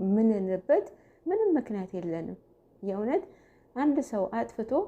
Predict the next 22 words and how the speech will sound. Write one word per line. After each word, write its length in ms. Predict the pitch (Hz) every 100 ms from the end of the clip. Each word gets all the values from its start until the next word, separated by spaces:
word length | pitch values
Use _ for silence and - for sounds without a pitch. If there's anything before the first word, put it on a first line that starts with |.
| -
የሚያጠፋው 580 | - 233 277 254 233 254
አውቆ 240 | 233 226 -
አይደለም፣ 420 | 185 175 185 269 - - _ _ _ _ _ _ -
ተሳሳተ። 520 | 165 269 247 208 190
ያ 140 | 190 185
ሰው 200 | 190 285 381 - _ _ _ _ _ 220
መጥቶ 300 | 262 277 240
ይቅርታ 340 | 226 247 233 202
ሲጠይቃችሁ፣ 760 | 202 220 220 214 240 247 - 440 - - _ _ _ _ _ _ _ _ _ _ _ _ -
እ፣ 100 | 190 185 -
አይደለም 520 | 226 247 285 254 240 247 - -
ቀን 260 | 220 240 269 -
ጊዜ፣ 260 | 190 226 196 196 190 - _ -
እ፣ 80 | 190 190 - - - -
ታቆዩት 560 | 214 220 226 208 202
ይቅርና 500 | 220 - 240 269 277 392 480 - - _ -
አምስት 380 | 277 339 339 -
ደቂቃ 260 | 220 196 - - - - 180 -
ማቆየት 460 | 196 196 196 185 180
የለባችሁ። 600 | 170 165 - 165 - - _ _ _ _
ይቅር 280 | 233 247 233
በሉት፣ 340 | 175 165 170